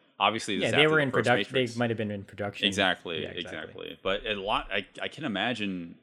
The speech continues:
Speaker 1: I can only imagine that it might have had some sort of influence. Although, <sighs> the, the physics of this movie, because, you know, Neo's always flying around in, in the later movies anyways, but here it just doesn't feel,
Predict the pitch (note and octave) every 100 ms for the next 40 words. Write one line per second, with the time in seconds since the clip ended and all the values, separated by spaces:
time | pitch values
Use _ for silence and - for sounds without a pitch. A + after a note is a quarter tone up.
0 | - - B2 - B2+ D3+ B2+ G2+ F2+ F2+
1 | F2+ E2 D#2 D#2 - _ F#2 F#2+ F2+ F2+
2 | A2 - - F2+ D#2 D#2+ _ _ - F2
3 | D#2+ D#2 - D#2+ - F2 E2 - D#2 D#2+
4 | D#2 - D#2+ D2+ D2+ - _ _ _ _
5 | - A2 C#3 C3+ A#2+ - _ _ _ _
6 | _ _ _ _ - - - - - F#2+
7 | G#2 G#2+ G#2 G#2 - A#2+ A#2+ A2+ - G#2
8 | G2 F#2+ F#2 F2 E2+ E2 D#2+ G#2+ F#2+ F#2+
9 | E2+ G2+ G#2 G2 G2 F#2 F2+ - F#2+ E2+
10 | E2 F#2 A#2+ A#2 A2+ G#2+ F#2+ G2+ F2+ E2+
11 | E2+ E2+ E2+ - F2+ F#2 E2+ E2 F2 G2+
12 | G2 F#2 F#2 - _ _ _ F2 - B2
13 | A#2+ G#2 G#2 - G2 F2+ - F#2 F#2 E2+
14 | D#2